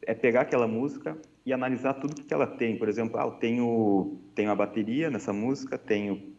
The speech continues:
Pegando a formação dos Beatles, por exemplo, né, que é aquela formação clássica, né, que era o, era a bateria,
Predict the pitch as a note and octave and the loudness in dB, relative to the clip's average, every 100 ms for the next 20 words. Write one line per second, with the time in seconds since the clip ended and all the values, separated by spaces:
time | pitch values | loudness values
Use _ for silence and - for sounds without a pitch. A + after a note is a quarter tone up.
0 | _ A2 A#2+ C3 B2 A#2 - B2 A2+ F#2 | _ 2 4 2 0 -2 -4 -4 -4 -2
1 | A#2+ A2 - F#2+ F2+ G2 G2 F2+ F2 F#2 | -2 -2 -6 -2 0 0 -2 -2 -2 0
2 | F#2 E2+ F#2+ F2+ - F#2 - F#2+ F2+ - | 0 0 -2 -4 -4 -4 0 0 0 -6
3 | E2+ E2+ F2 F2+ F2+ F2 E2+ - - _ | -6 -6 0 2 2 0 -4 -8 -20 _
4 | _ _ - F2+ F#2+ F#2+ G2 G#2+ C3+ D#3 | _ _ -4 0 0 0 0 2 2 0
5 | D3+ | -4